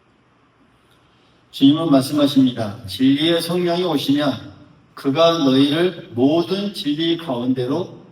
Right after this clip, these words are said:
인도하시리니." 할렐루야. 성령님은 오늘 우리가 살아가는 모든, 우리 살아가는 우리에게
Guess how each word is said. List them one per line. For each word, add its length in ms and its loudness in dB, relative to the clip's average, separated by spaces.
인도하시리니." 1600 -6
할렐루야. 540 0
성령님은 640 -2
오늘 400 -2
우리가 880 -2
살아가는 580 -2
모든, 840 0
우리 500 2
살아가는 520 0
우리에게 500 -6